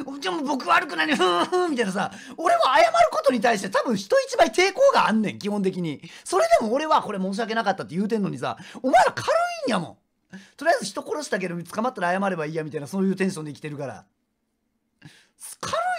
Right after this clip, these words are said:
い、チャラいねんな、お前ら。違う、な、何？え？お前らさ、え、どっから情報仕入れ？知ら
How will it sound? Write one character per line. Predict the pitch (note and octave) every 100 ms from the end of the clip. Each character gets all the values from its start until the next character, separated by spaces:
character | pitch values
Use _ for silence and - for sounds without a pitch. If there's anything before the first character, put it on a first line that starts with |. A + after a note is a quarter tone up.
| B4+
い、 |
チ | - -
ャ |
ラ | D#5+ E5+ C5
い |
ね | G#3
ん | G3
な、 | G3+
お | G3
前 | F3+ D#3+
ら。 | B2 - _ _ _ _ _ _ _ _ _ _ _ _ _ _ _ _ _ _ _ _ - -
違 | -
う、 | - _ _
な、 | - C#3+ _ _ _ _ _ _ _ _ _ _ _ -
何？ | D#3 G#4 A4+ _ _ _ _ - - - - _ _
え？ | - - _ _ _ _ - - - C4+ A#3 -
お |
前 | F#3 C#5+ C#5
ら | G3
さ、 | F3
え、 | F3+
ど | D3+ G#3+
っ | G3+
か | - F5+
ら | D5
情 | G#3+ A3+ A3
報 | G#3+
仕 | G3 A3
入 |
れ？ | G3+
知 | -
ら | C4